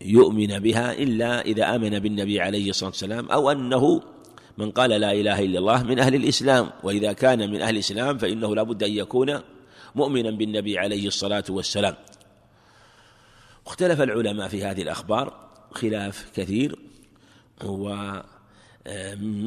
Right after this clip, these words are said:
من قال هذا في أول الأمر، ثم بعد ذلك جاءت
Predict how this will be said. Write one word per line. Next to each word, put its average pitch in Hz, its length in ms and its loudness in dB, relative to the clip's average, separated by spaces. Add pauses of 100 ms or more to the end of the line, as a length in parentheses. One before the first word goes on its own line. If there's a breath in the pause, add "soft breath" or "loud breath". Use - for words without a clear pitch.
(380)
من 98 120 -2
قال 101 240 -2
هذا 104 180 -2
في 92 140 -4
أول 98 300 -2
الأمر، 107 420 -6 (1200)
ثم 104 300 -4
بعد 95 200 -6
ذلك 98 640 -8 (800 soft breath)
جاءت 98 600 -2